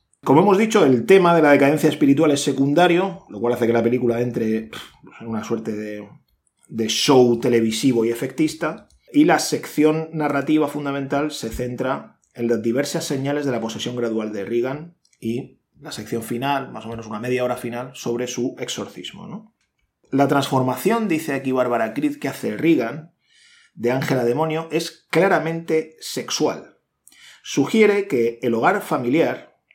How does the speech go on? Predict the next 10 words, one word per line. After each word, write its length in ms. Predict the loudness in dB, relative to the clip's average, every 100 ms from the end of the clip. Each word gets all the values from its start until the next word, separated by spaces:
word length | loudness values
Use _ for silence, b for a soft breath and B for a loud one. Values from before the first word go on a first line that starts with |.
| _ -10
el 140 | -6
bastión 480 | -6 -4 0 0 0
de 80 | -2
todas 240 | -2 0
las 160 | -2 -4
virtudes 420 | -6 -4 -4 -6
correctas 720 | -8 -4 -4 -4 -8 -8 -8
y 60 | -10
valores 400 | -6 -6 -6 -8
morales, 800 | -8 -4 -2 0 -2 -10 -20